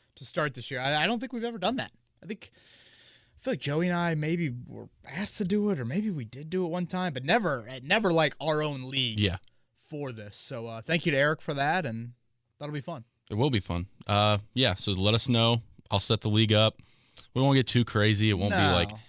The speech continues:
Speaker 1: we don't
Speaker 2: half
Speaker 1: need to be
Speaker 2: P P R this or,
Speaker 1: No,
Speaker 2: you know.
Speaker 1: we don't need a dynasty it, and, you know,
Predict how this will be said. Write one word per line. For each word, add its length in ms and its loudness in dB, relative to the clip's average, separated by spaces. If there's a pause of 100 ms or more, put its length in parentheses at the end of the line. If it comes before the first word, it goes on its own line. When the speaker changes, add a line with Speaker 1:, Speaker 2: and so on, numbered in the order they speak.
(120)
Speaker 1:
we 140 -10
don't 160 -8
Speaker 2:
half 140 2
Speaker 1:
need 80 -8
to 40 -8
be 120 4
Speaker 2:
P 60 -8
P 140 2
R 200 4
this 460 2
or, 100 0
Speaker 1:
No, 180 -2
Speaker 2:
you 80 -2
know. 140 0
Speaker 1:
we 80 2
don't 180 -4
need 160 -6
a 60 -6
dynasty 640 -6
it, 280 -6
and, 280 -10
you 100 -8
know, 180 -12